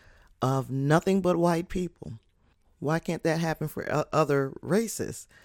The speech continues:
And so what Black Panther did, uh, for me,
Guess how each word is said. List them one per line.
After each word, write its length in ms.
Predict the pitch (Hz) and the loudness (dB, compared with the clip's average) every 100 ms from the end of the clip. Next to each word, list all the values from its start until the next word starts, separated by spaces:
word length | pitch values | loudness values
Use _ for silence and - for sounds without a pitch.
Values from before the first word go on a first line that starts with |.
| - - _ - | -20 -20 _ -4
And 180 | 143 143 | -4 -2
so 440 | - 226 220 - - - | 2 4 2 0 -10 -4
what 220 | 139 165 | 2 2
Black 240 | 170 240 - _ | 2 0 -2 _
Panther 440 | - 202 208 170 | 0 2 2 2
did, 480 | 160 160 160 156 - - - | 2 4 4 4 0 -6 -2
uh, 260 | 143 131 | -2 0
for 240 | 127 - 131 | -4 -6 -4
me, 320 | 156 160 131 | -2 -2 -2